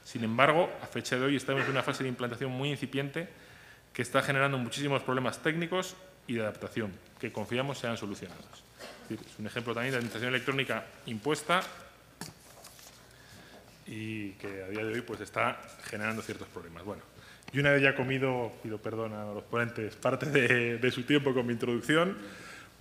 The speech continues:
vamos a proceder a, a primera ponencia por parte de Simón Echavarría, que es licenciado en Administración y Dirección de Empresas por la Universidad de Burgos, funcionario del Cuerpo Técnico de Auditoría y Contabilidad del Ministerio de Hacienda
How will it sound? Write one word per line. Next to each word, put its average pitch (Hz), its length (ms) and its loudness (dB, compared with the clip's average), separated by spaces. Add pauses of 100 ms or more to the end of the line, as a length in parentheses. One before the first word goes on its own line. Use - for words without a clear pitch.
vamos 131 280 4
a 131 80 4
proceder 135 460 10
a, 110 380 8 (320)
a 107 100 -14
primera 117 300 2
ponencia 127 320 2
por 123 140 2
parte 120 280 4
de 117 120 4
Simón 110 640 0
Echavarría, 131 680 8 (960)
que 127 140 4
es 127 200 2
licenciado 123 520 6
en 120 60 4
Administración 120 480 0
y 123 40 0
Dirección 120 280 0
de 117 60 2
Empresas 113 300 -2
por 113 120 -2
la 107 60 -2
Universidad 107 320 0
de 104 60 2
Burgos, 160 520 4
funcionario 123 540 2
del 120 120 2
Cuerpo 120 280 -2
Técnico 120 440 2
de 113 200 2
Auditoría 107 400 0
y - 40 0
Contabilidad 113 480 0
del 110 120 2
Ministerio 110 400 0
de 107 60 2
Hacienda 156 720 6